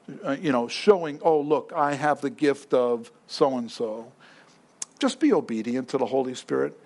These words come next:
He'll tell you when to apply the gift and how to apply the gift and, and use it. Believe me, all of us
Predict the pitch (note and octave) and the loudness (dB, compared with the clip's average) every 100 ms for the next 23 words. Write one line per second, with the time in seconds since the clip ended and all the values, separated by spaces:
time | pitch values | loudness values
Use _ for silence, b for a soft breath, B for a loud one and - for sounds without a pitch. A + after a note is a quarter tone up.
0 | b b - G3 G#3+ G#3 F3+ E3 C#3+ D3 | b b 2 2 2 -2 0 -2 -2 -4
1 | D#3+ D3+ - B2+ C3 C3 B2+ B2+ - - | -6 -6 -2 0 0 -2 -4 -4 -10 -8
2 | B2+ B2 C3 B2+ C#3 B2+ B2 A#2+ B2+ B2+ | 0 0 0 -4 0 0 -2 -4 -4 -6
3 | - - - b b b b b C3+ B2 | -10 -20 -20 b b b b b -4 -4
4 | - B2+ A2+ A#2 - C3 C3 C#3+ C#3 B | -6 -4 -4 -6 -6 -2 0 -2 -6 B
5 | B _ _ _ - D3 F3 F#3 C#3+ B2+ | B _ _ _ 2 4 4 -2 -4 -4
6 | A#2+ - _ _ _ D3+ D3+ F#3 E3 B2 | -6 -12 _ _ _ 0 2 2 0 -2
7 | G#2+ G2 - - - | -6 -6 -14 -16 -18